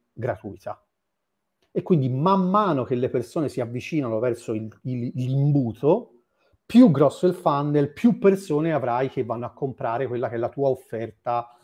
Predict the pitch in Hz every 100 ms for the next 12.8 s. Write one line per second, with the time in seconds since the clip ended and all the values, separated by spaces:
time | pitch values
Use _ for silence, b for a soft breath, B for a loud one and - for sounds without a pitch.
0 | b b 127 113 123 117 123 117 117 117
1 | 117 110 98 - - _ _ _ _ _
2 | _ - 147 208 247 190 151 - 139 -
3 | 147 123 120 110 107 107 101 98 101 -
4 | - 98 - 151 202 _ _ _ _ _
5 | _ _ 185 180 170 127 185 180 254 202
6 | 135 104 90 - _ 110 147 156 139 117
7 | 123 127 120 117 117 110 110 113 107 104
8 | 107 117 135 143 - 143 135 143 170 170
9 | 127 104 120 117 120 104 - - 110 101
10 | - - 104 95 98 - 98 117 - _
11 | _ _ 131 139 135 131 120 - 185 139
12 | 117 123 117 - - 123 117 117